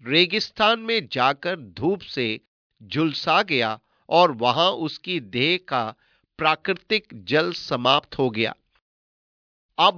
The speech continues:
वो शिकायत करने लगा कि परमेश्वर ने उसके साथ ऐसा क्यों किया।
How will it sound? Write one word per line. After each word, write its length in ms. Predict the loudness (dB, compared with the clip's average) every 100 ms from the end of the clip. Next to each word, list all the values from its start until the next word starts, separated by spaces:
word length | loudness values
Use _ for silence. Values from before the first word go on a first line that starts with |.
| 2
वो 140 | 2
शिकायत 640 | 2 -4 -2 0 0 0 -2
करने 360 | -2 0 0
लगा 360 | 2 2 2 0
कि 160 | -2
परमेश्वर 800 | -2 -2 -2 0 -2 -2 -2 -4
ने 160 | -2 -2
उसके 360 | -2 -2 -4
साथ 380 | -2 0 2 2 -2 _ _
ऐसा 460 | 0 0 0 -4 -4
क्यों 320 | -6 -6 -6
किया। 360 | -6 -8 -8